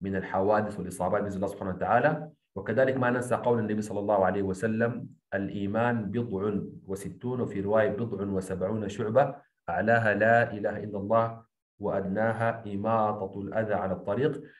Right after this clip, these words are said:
فبإذن الله سبحانه وتعالى من خلال إماطة الأذى عن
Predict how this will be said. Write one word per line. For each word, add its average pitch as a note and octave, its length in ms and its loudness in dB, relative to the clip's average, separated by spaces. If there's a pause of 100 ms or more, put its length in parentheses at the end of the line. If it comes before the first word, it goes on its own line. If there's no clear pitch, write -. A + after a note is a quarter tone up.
(340)
فبإذن B2 380 0
الله D3 120 8
سبحانه C#3+ 260 4
وتعالى B2+ 300 2
من A2 180 -2
خلال A2+ 560 0 (880)
إماطة B2 500 4
الأذى G#2+ 380 0
عن G2 580 -2